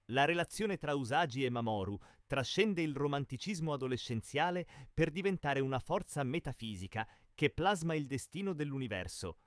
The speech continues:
elevando il tradizionale focus shoujo sull'amore romantico a un livello cosmologico. Morte e rinascita.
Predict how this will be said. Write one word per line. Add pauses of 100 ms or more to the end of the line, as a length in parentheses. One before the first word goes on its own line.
(280)
elevando
il
tradizionale
focus
shoujo (200)
sull'amore
romantico
a
un
livello
cosmologico. (560)
Morte
e
rinascita.